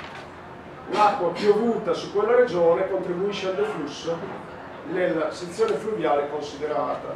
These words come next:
Ecco, ho detto piovuta, avrei dovuto dire precipitata, scusate, eh, perché c'è anche la neve, volendo, non volendo. C'è anche la neve laddove questa si verifica. Eh, quindi tutta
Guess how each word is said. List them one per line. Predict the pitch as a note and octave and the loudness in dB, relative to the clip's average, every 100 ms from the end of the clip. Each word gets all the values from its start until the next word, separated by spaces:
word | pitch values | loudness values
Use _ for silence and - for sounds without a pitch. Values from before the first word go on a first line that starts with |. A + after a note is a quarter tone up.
| - - - - - | -10 -14 -14 -14 -8
Ecco, | - E3 | -4 0
ho | |
detto | F#3+ A3 A3 | 4 4 4
piovuta, | A3 A3+ A3+ B3 A3+ | 4 4 4 4 4
avrei | F3+ F#3 | 4 4
dovuto | F#3 F#3 | 4 2
dire | F#3+ G3+ | 2 2
precipitata, | - F#3+ F3+ E3 E3+ - - - - - - - - - | 2 0 0 -2 -6 -4 -4 -4 -8 -10 -12 -14 -16 -14
scusate, | - - - - - - - - | -8 -6 -6 -10 -14 -16 -10 -4
eh, | D3 - - | -4 -6 -12
perché | - - E3 D3+ - | -12 -8 -6 -6 -6
c'è | E3 | -6
anche | D#3+ D3 D3 | -4 -4 -4
la | C#3+ | -4
neve, | D3 C3+ C3 B2 - - - - - - - - | -2 0 -2 -6 -10 -14 -16 -16 -16 -16 -14 -10
volendo, | - - - - - - - - - - - - - - - - - - | -8 -8 -10 -12 -14 -16 -16 -16 -16 -16 -16 -16 -16 -16 -16 -16 -14 -6
non | F3+ E3+ | -4 -2
volendo. | D3+ C#3 B2+ B2 - - - - - - - - - - - - - - - - - - - - | -2 -2 -4 -6 -8 -12 -18 -18 -18 -18 -18 -18 -18 -12 -10 -10 -12 -16 -16 -16 -16 -16 -18 -8
C'è | D#3+ | 0
anche | D#3+ D#3+ E3 | 2 2 2
la | |
neve | F3 C#3 C#3+ | 4 4 4
laddove | C#3 C#3 C#3+ C#3 C3+ | 2 0 0 -2 -4
questa | C3+ - | -8 -10
si | - | -12
verifica. | B2+ - - - - - - - | -10 -10 -10 -12 -14 -14 -12 -4
Eh, | C#3 | -2
quindi | D#3+ D#3 | -2 -4
tutta | D3 G3 F#3+ D#3 | -4 0 4 4